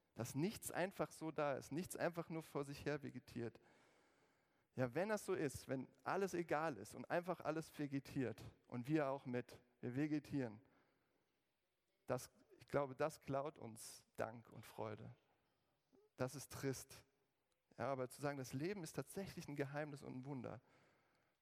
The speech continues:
das überrascht uns und erstaunt uns, macht uns dankbar. Wofür seid ihr dankbar? Jetzt, gerade. Vielleicht für einen Job,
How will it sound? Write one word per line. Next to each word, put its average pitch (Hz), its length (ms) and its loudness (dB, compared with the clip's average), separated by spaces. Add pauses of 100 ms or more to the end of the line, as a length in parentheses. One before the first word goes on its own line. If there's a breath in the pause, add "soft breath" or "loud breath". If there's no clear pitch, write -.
(160)
das - 260 0 (440)
überrascht 131 460 2
uns 143 120 -6
und 135 80 -2
erstaunt 135 400 0
uns, 123 140 -8
macht 123 200 -4
uns 123 140 -10
dankbar. - 380 -6 (240)
Wofür 185 280 2
seid 165 200 4
ihr 143 80 0
dankbar? 123 420 -4 (2250 soft breath)
Jetzt, - 380 2 (280)
gerade. 110 360 -2 (800)
Vielleicht 127 280 2
für - 60 -12
einen 120 80 -6
Job, 165 240 0